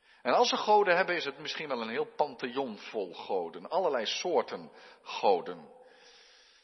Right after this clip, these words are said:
En zelfs daar kijken ze verschillend tegenaan, want wij komen straks nog Epicureeën tegen en Stoïcijnen. En die moesten van dat pantheon van goden ook allemaal niet zoveel hebben.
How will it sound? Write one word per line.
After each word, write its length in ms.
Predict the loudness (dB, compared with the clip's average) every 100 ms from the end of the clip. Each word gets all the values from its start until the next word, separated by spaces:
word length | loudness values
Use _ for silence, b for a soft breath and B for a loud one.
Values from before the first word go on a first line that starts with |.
| B B B B _ -8
En 100 | -2
zelfs 180 | 0
daar 180 | 2 2
kijken 300 | 4 0 0
ze 80 | -10
verschillend 380 | -8 -6 -6 -4
tegenaan, 320 | -2 -2 -4
want 140 | -4
wij 100 | -8
komen 240 | -4 -4 -4
straks 260 | -8 -10
nog 140 | -12 -10
Epicureeën 800 | -10 -10 -14 -8 -6 -4 -6 -4
tegen 260 | -4 -4
en 80 | -6
Stoïcijnen. 720 | -8 -6 -8 -6 -6 -6 -6
En 60 | -8
die 100 | -10
moesten 320 | -10 -10 -10
van 120 | -8
dat 180 | -8 -6
pantheon 480 | -8 -8 -10 -12 -10
van 120 | -14
goden 340 | -6 -6 -4
ook 80 | -6
allemaal 260 | -6 -8 -10
niet 140 | -12
zoveel 400 | -14 -14 -14 -14
hebben. 280 | -14 -18